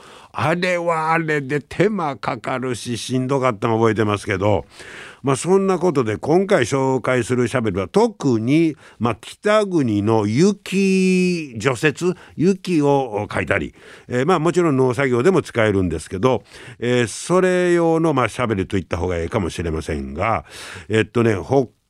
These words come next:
海道室蘭工業大学なんかの四社で開発して、えー、製品化してます。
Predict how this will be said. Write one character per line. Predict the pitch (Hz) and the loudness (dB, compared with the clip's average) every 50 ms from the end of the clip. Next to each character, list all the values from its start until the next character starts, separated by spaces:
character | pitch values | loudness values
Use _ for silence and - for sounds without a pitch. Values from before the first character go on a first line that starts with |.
| _ | _
海 | - 165 185 185 180 175 165 151 135 120 | -4 -2 0 2 2 0 0 -2 -2 -2
道 | 107 107 120 113 107 104 101 95 92 92 92 | 0 2 2 2 2 2 0 0 -2 -4 0
室 | 113 151 196 202 208 | 2 2 2 2 2
蘭 | 202 196 196 196 185 147 | 2 2 2 0 0 0
工 | - 180 185 175 | 0 0 0 2
業 | 165 170 170 170 | 2 0 0 2
大 | 156 165 156 143 | 0 0 0 0
学 | 110 104 92 92 | 0 -2 -4 -4
な | 92 92 90 | -4 -4 -4
ん | 90 | -2
か | 78 107 | 0 0
の | 101 92 90 110 | 0 0 -2 -2
四 | 117 151 202 220 220 196 143 | 0 2 2 2 0 -2 -4
社 | - - 107 92 | -4 -4 -4 0
で | 92 113 131 135 123 - 131 147 139 - _ | 2 2 2 2 0 -4 -12 -18 -18 -18 _
開 | - 113 113 110 | -4 -2 0 0
発 | 101 101 98 - - 92 | 0 0 -2 -2 -4 -6
し | - - | -6 -2
て、 | - 113 110 98 - - - - | 0 2 2 2 0 -4 -14 -6
え | - 92 98 98 92 90 90 90 87 | -2 0 2 2 2 2 0 0 -2
ー、 | 90 | -4
製 | - - 110 110 | -2 -2 0 0
品 | 95 107 92 | 2 0 0
化 | 87 - 90 | 0 -2 -4
し | 85 - | -4 -4
て | - 87 | -4 -2
ま | 78 78 | -2 -4
す。 | - - 76 69 | -4 -6 -6 -6